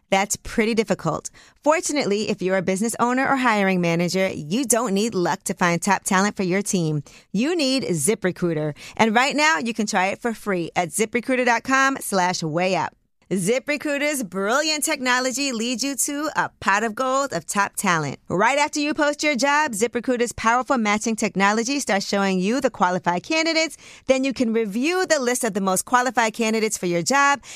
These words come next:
and invite your top choices to apply. It's easy, and they're more likely to apply sooner. Aren't you just a wee bit curious to see how ZipRecruiter can help you? Well, today's your lucky day because you can try ZipRecruiter for free.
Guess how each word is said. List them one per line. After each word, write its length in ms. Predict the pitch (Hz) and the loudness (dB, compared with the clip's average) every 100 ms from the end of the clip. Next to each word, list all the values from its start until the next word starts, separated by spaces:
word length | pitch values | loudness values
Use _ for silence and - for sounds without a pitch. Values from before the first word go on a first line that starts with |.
| - | -2
and 160 | - 254 | 0 2
invite 400 | 247 185 220 - | 0 2 0 0
your 140 | 208 | -4
top 400 | 190 - 240 - | -4 0 0 0
choices 420 | - 214 196 214 | -4 -2 0 -2
to 220 | - 247 214 | 0 0 0
apply. 480 | - 208 180 147 - - - | -2 0 0 0 -6 -16 -6
It's 200 | 220 - | -4 -2
easy, 480 | - 370 349 285 302 | 0 0 0 0 0
and 220 | 233 240 240 | 0 0 0
they're 100 | 240 | 0
more 220 | 220 233 | 0 2
likely 400 | 202 190 208 208 | 0 0 -2 -2
to 160 | - | -2
apply 320 | 190 190 175 175 | -2 0 0 0
sooner. 560 | - 170 156 151 151 - _ - - - | -2 -4 -4 -4 -6 -10 _ -20 -8 0
Aren't 300 | 302 349 349 | 2 2 0
you 80 | 311 | 0
just 240 | 262 254 - | 0 0 0
a 140 | 220 | 0
wee 260 | 185 214 220 | 0 0 2
bit 180 | 220 214 | 0 0
curious 440 | 220 202 196 196 | 0 0 0 0
to 100 | 196 | -2
see 140 | 190 202 | 0 0
how 140 | 196 | 0
ZipRecruiter 600 | 175 202 196 - 208 196 | 0 -2 -4 -2 -2 -2
can 120 | 208 | -2
help 240 | 190 190 185 | 0 0 0
you? 420 | 175 185 196 247 - - - | 0 0 0 -4 -8 -18 -2
Well, 160 | 240 | 0
today's 360 | 240 269 311 302 | 2 0 0 2
your 140 | 330 277 | 0 2
lucky 320 | 196 196 226 | 0 0 0
day 380 | 285 294 269 269 - - | 2 2 0 -4 -6 -2
because 300 | 220 233 190 | 2 2 2
you 80 | |
can 160 | 254 277 | 0 0
try 280 | 262 233 208 | 2 2 2
ZipRecruiter 680 | 156 190 233 - 214 208 233 | 0 0 -2 -2 0 0 -2
for 300 | - 190 190 | 0 2 0
free. 460 | - 180 180 139 | 0 -2 0 -4